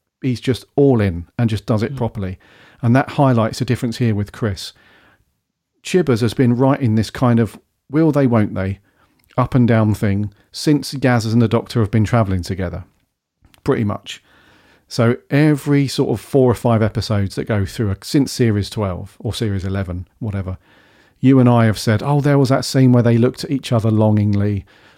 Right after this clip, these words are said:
Speaker 1: but
Speaker 2: Mm.
Speaker 1: nothing happened. Are they sharing a bed? Probably not, but we don't know." All that thing. Now he's left it right up until the end, right until the end. And it's like, it takes Dan,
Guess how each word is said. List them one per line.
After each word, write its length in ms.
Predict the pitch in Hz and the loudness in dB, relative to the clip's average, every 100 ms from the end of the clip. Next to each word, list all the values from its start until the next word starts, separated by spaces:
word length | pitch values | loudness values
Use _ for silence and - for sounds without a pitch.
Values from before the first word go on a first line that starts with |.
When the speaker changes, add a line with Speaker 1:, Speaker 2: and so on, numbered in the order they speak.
| - | -8
Speaker 1:
but 100 | 135 | 0
Speaker 2:
Mm. 40 | |
Speaker 1:
nothing 260 | 127 123 104 | 0 2 2
happened. 600 | 104 101 110 104 101 - _ _ - | 0 0 0 0 -2 -8 _ _ -4
Are 200 | 127 131 | 0 2
they 120 | 127 | 2
sharing 400 | - 127 113 110 | 2 2 4 2
a 60 | |
bed? 420 | 101 107 107 104 - _ | 0 0 0 -2 -8 _
Probably 400 | - 123 110 110 | -4 -2 0 0
not, 240 | 101 98 - | 0 -2 -4
but 100 | - | -6
we 100 | 117 | -2
don't 240 | 104 104 | -2 -2
know." 260 | 107 101 101 | -2 -2 0
All 160 | 123 - | -2 -2
that 80 | |
thing. 140 | 120 107 - - - _ | -4 -6 -10 -20 -20 _
Now 200 | 147 180 | 0 0
he's 240 | 180 180 | 0 0
left 360 | 170 175 - - | 0 0 -2 0
it 120 | 135 | 0
right 300 | 135 151 170 | 0 -2 0
up 140 | 147 - | -2 -2
until 360 | 147 - 156 | -2 2 0
the 200 | 139 143 | 2 2
end, 360 | 113 87 80 - _ _ _ _ | 2 0 -8 -14 _ _ _ _
right 320 | 151 208 196 | -2 0 0
until 300 | 170 170 170 | -2 0 0
the 160 | 143 127 | 2 2
end. 320 | 95 90 - _ _ _ _ _ | 0 -4 -10 _ _ _ _ _
And 160 | 131 139 | 2 2
it's 220 | 139 - | 0 0
like, 400 | 127 123 - - _ _ _ - | 2 2 -2 -20 _ _ _ -4
it 160 | 156 | -4
takes 300 | - 147 - | 0 0 0
Dan, 440 | - 131 107 92 | -2 0 0 -2